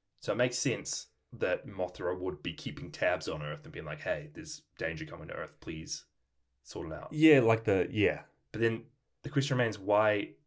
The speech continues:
Speaker 1: is Mothra in space flying away when she should be protecting Earth?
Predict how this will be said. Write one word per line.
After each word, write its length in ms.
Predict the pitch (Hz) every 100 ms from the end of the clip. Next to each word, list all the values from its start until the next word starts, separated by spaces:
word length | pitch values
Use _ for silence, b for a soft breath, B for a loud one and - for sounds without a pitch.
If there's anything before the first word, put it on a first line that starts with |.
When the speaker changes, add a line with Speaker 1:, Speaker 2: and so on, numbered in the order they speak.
| _ _ _ _
Speaker 1:
is 200 | 113 95
Mothra 380 | 104 95 - 90
in 120 | 90
space 400 | 80 - 87 73
flying 380 | - - 82 80
away 320 | 76 76 73
when 220 | 73 76 73
she 160 | -
should 200 | - 82
be 80 | 73
protecting 440 | 73 - - - 110
Earth? 380 | 123 - 151